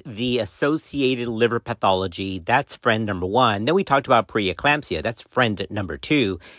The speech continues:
And then the third friend that it brings is stillbirth. This is a real issue. That's why antepartum fetal surveillance has to be done in these patients. And then delivery considerations, which we'll cover in just a minute,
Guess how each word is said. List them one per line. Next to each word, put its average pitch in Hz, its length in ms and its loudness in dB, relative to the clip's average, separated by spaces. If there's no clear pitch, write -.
And 156 100 6
then 160 120 6
the 147 100 4
third 185 340 6
friend 104 420 2
that 98 140 2
it 101 120 -8
brings 98 500 -2
is 147 300 2
stillbirth. 117 640 4
This 139 200 2
is 185 80 2
a 185 80 8
real 110 420 4
issue. 160 440 4
That's 160 200 4
why 160 180 6
antepartum 151 640 0
fetal 139 220 2
surveillance 113 800 4
has 214 340 2
to - 100 -8
be 139 140 2
done 104 240 4
in 98 100 0
these 98 160 -4
patients. 95 560 -2
And 156 140 4
then 170 100 4
delivery 160 480 4
considerations, 135 880 2
which - 180 -2
we'll 110 120 2
cover 113 300 2
in 98 100 2
just 92 260 0
a 107 40 0
minute, 139 320 2